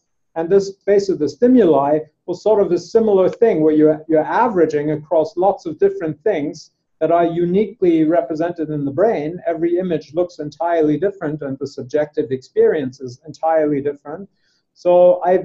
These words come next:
formed this kind of overall conviction that we need to change these two things. We need to make every stimulus a condition in its own right, and we need a lot of different stimuli at, at the same time. And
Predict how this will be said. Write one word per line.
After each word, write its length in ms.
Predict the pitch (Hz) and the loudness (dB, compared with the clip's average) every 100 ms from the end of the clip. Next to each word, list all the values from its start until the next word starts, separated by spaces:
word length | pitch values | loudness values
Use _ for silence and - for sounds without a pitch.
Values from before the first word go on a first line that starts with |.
| - | 0
formed 300 | 202 208 208 - | 2 2 0 0
this 360 | 190 180 - | 0 0 -6
kind 180 | - 175 | -10 -6
of 100 | 156 | -2
overall 680 | 180 196 185 185 175 165 160 | 0 2 4 4 6 4 2
conviction 800 | 165 143 220 156 - 143 151 151 | -6 2 2 0 -6 -6 -4 -2
that 320 | 151 147 147 - | -2 -2 -6 -6
we 140 | 156 | -8
need 200 | 170 190 | -6 -8
to 120 | - | -8
change 440 | 143 - 175 175 - | -14 -8 -8 -8 -8
these 220 | 151 151 | -6 -6
two 200 | - 175 | -4 -4
things. 480 | 165 165 123 123 _ | -4 -6 -6 -10 _
We 80 | 135 | -8
need 180 | 151 151 | -6 -8
to 100 | 151 | -6
make 340 | 151 151 151 _ _ _ _ - | -4 -2 -4 _ _ _ _ -2
every 320 | 175 185 180 | 0 2 2
stimulus 840 | - - 185 185 165 156 143 147 _ - | 0 -4 -4 -2 2 2 0 -8 _ -10
a 60 | |
condition 800 | 139 151 131 143 160 - 214 233 _ _ _ | -8 -6 -2 0 0 -2 -6 -6 _ _ _
in 80 | 156 | -6
its 160 | 160 156 | -6 -4
own 240 | 156 170 | -4 -2
right, 380 | 165 165 180 226 - - | 2 2 4 2 0 -10
and 260 | 151 151 151 | -6 -4 -2
we 140 | 156 | -4
need 240 | 156 156 151 - 151 | -2 -4 -6 -12 -10
a 60 | |
lot 300 | 135 139 143 | -8 -4 -2
of 120 | 139 - - | -4 -6 -6
different 340 | 160 - 127 | -6 -6 -8
stimuli 640 | - 202 202 147 139 151 | -2 0 2 2 0 -2
at, 180 | 156 135 - 139 | -4 -8 -12 -16
at 100 | 135 | -16
the 80 | |
same 300 | 131 180 202 | -10 -6 -4
time. 420 | 202 131 127 165 196 _ _ _ _ _ - | -4 -4 -4 -6 -10 _ _ _ _ _ 0
And 340 | 165 175 175 | 2 2 -2